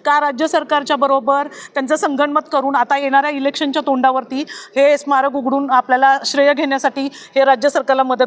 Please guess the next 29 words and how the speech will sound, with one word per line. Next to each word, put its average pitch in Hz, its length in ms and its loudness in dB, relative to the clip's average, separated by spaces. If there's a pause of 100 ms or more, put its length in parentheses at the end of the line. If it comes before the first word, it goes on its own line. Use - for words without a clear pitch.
करायचं 247 240 0
अशा 233 180 -2
पद्धतीचं 277 420 0
काय 285 140 2
आहे 254 240 2
का 277 120 0
त्यांचं 247 320 -2
दे-, 240 160 -2
अ, 214 240 2
दोघं, 208 440 -2
दोन्ही 208 220 -4
ह्यांचं 202 260 -8
असं, 196 160 -8
अ, 160 280 -10 (380)
अशा 202 160 -2
पद्धतीचं 233 420 -6
चालू 226 220 0
आहे 208 180 2
का 175 180 -4 (300)
हे 285 100 0
विचारण्यासाठी 311 540 -2
आम्ही 294 180 0
या 269 100 4
ठिकाणी 262 260 -4
पालिकेत 220 400 -2
आलेलो 196 220 -4
आहे. 247 100 0
आणि 277 100 -4
आमची 285 340 -4